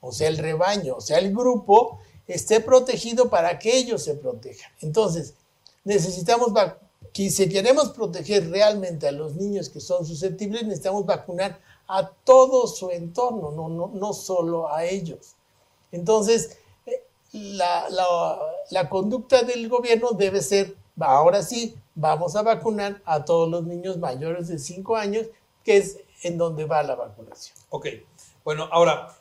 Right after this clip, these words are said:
Speaker 2: mucha gente está empezando a recurrir a la mezcla de vacunas, porque les pusieron una con la que no pueden viajar a Estados Unidos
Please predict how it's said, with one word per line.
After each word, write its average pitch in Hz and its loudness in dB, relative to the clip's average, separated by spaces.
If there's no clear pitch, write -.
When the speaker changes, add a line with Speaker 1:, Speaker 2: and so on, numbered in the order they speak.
Speaker 2:
mucha 254 -2
gente 180 -8
está 175 -6
empezando 170 -4
a 151 -2
recurrir 147 -10
a 143 -6
la 135 -6
mezcla 156 -6
de 151 -8
vacunas, 156 -14
porque 196 0
les 196 -2
pusieron 233 2
una 226 -10
con 180 -6
la 156 -8
que 170 -6
no 170 -10
pueden 175 -8
viajar 147 -6
a 135 -4
Estados 143 -4
Unidos 156 -12